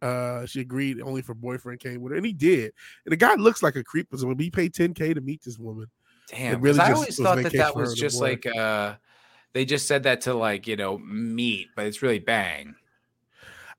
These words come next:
Speaker 1: I still heard that that's still going down, but, like, I think, you know, the prices, like, you, if you wanna meet and bang, 'cause, you know, the, the fucking Saudis, just like they do with boxing,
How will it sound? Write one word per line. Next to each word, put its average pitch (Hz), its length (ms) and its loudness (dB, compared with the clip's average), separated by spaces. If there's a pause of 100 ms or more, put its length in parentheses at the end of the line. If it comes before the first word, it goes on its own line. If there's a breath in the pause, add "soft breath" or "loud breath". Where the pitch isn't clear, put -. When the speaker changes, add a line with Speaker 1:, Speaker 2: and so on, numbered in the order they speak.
Speaker 1:
I 262 160 10
still 185 320 8
heard 143 240 8
that 131 120 -2
that's 135 200 2
still 120 240 2
going 113 300 0
down, 107 420 -2 (240)
but, 120 160 -2
like, 117 200 -2
I 131 120 4
think, 127 340 0 (960)
you 123 160 0
know, 107 300 -2
the 113 120 -14
prices, 131 480 2
like, 123 160 -6
you, 123 160 -10
if 101 140 -8
you 139 80 -2
wanna 127 300 -2
meet 127 320 -2
and 107 100 -10
bang, 120 380 0
'cause, 156 280 0
you 139 160 2
know, 110 120 0
the, 107 120 -4
the - 140 -14
fucking - 300 0
Saudis, 113 680 -4
just 120 160 -10
like 117 120 -4
they 117 80 -4
do 113 180 -6
with 107 140 -8
boxing, 107 400 -8